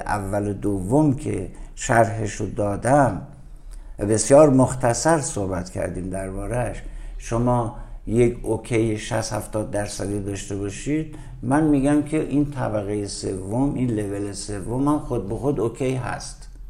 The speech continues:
زور نمیزنید برای درست کردنش، اما از بالا نرید پایین، از پایین برید بالا. اوکی؟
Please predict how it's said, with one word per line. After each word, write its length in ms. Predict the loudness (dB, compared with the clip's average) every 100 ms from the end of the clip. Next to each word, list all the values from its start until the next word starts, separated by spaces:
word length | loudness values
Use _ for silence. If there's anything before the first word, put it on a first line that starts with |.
| -14 -14 -6
زور 300 | 4 6 8
نمیزنید 580 | 8 6 4 -4 -4
برای 200 | -6 -6
درست 300 | -6 -8 -10
کردنش، 560 | -10 -10 -10 -12 -12 -12 -14 -14 -14 -12 -12 -4
اما 200 | 2 6
از 200 | 6 12
بالا 300 | 12 12 10
نرید 400 | 6 6 4 0
پایین، 240 | -6 -6 -12 -18 -20 -20 -20 -20 -20 -20 -2
از 180 | -2 4
پایین 280 | 8 8 10
برید 300 | 6 4 -2
بالا. 300 | -4 -4 -8 -8 -8 -8 -12 -14 -14 -14 -12 -12 -12 -10
اوکی؟ 440 | -8 -2 0 0